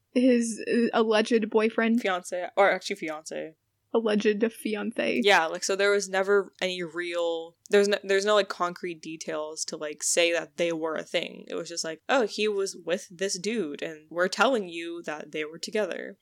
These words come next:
Speaker 2: And then, like, at the end of the series, um,
Speaker 1: Hmm.
Speaker 2: I think Shiro gets married to this other guy that we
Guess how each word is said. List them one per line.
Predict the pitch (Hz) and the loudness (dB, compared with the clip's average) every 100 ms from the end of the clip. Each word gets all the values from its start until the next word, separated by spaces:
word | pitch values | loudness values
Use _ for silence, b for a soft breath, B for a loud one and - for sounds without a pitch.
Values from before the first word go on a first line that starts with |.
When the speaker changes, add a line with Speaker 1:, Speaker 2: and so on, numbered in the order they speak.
| - | -6
Speaker 2:
And | 185 | -2
then, | 190 | 0
like, | 185 180 | 0 0
at | 185 | -4
the | 180 | -4
end | 214 | -2
of | 180 | -2
the | 175 | -2
series, | 233 233 180 180 180 - - | -2 0 0 -2 0 -2 -2
um, | - 247 226 - | -2 0 0 -4
Speaker 1:
Hmm. | 175 - | -12 -8
Speaker 2:
I | |
think | 180 180 | -6 -4
Shiro | - 190 185 180 175 175 - | -4 -4 0 0 0 -4 -4
gets | 165 - - | -4 -2 -6
married | 170 165 165 165 165 | -8 -8 -8 -10 -10
to | - | -10
this | 160 156 | -8 -4
other | - 208 | -2 -2
guy | 170 156 156 156 | 0 0 0 -2
that | 151 | -6
we | 156 151 156 | -8 -14 -16